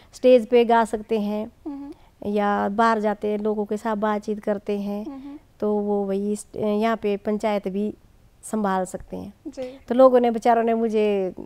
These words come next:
Speaker 1: मतलब, मौका दिया।
Speaker 2: जी।
Speaker 1: तो दो हज़ार सोलह से दो हज़ार बीस तक मैं पंचायत की, ग्राम पंचायत बाडोरवाड़ा की प्रधान रही,
Speaker 2: हम्म।
Speaker 1: जो सुंदरनगर ब्लॉक में पड़ता है।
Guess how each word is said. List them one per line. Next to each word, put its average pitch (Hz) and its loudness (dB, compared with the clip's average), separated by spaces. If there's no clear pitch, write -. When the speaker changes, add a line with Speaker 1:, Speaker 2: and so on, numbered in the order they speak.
Speaker 1:
मतलब, 196 -2
मौका 214 2
दिया। 247 2
Speaker 2:
जी। - -16
Speaker 1:
तो 269 -14
दो 269 10
हज़ार 220 6
सोलह 220 0
से 214 -2
दो 220 2
हज़ार 196 -2
बीस 214 -2
तक 208 -2
मैं 202 0
पंचायत 214 2
की, 214 -6
ग्राम 247 4
पंचायत 220 0
बाडोरवाड़ा 196 0
की 190 -8
प्रधान 185 -4
रही, 185 -6
Speaker 2:
हम्म। 269 -10
Speaker 1:
जो 208 -2
सुंदरनगर 202 -2
ब्लॉक 196 -4
में 190 -8
पड़ता 185 -8
है। 185 -10